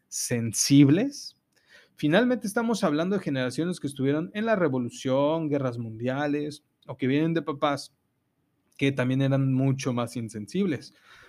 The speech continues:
Porque recuerden que venimos de generaciones que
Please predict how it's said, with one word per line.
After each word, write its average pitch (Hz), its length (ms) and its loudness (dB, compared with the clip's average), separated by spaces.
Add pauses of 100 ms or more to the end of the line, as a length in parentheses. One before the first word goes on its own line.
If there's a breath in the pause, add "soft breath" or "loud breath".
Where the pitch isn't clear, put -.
(140 loud breath)
Porque 190 380 4
recuerden 131 840 0
que 127 420 -2
venimos 135 500 2
de 139 100 2
generaciones 131 880 -2 (520)
que 139 960 4